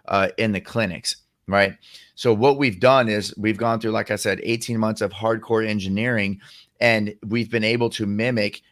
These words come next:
the exact same energy signature that these devices in clinics do with, uh, with the Rocket, right? And if you go on the website, you'll see a video where we literally, literally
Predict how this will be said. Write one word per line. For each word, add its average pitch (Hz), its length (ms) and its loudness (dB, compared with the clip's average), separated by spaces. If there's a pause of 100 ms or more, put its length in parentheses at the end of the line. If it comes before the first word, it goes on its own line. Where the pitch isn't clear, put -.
(100)
the 104 100 -2
exact 101 460 0
same 107 280 -2
energy 101 400 -2
signature 92 480 -6
that 95 200 -6
these 98 280 -6
devices 95 540 -4
in 92 80 -6
clinics 127 400 -8
do 95 280 -6 (380)
with, 104 480 2
uh, 95 200 2
with 101 180 -6
the 101 80 -4
Rocket, 113 520 -2
right? 101 260 0 (340)
And 113 260 2
if 107 100 -4
you 113 100 -4
go 123 180 2
on 135 140 4
the 117 80 0
website, 113 560 2
you'll 110 120 0
see 127 220 -2
a 113 60 0
video 110 420 0
where 107 160 0
we 110 160 -4
literally, 117 800 2
literally 110 840 2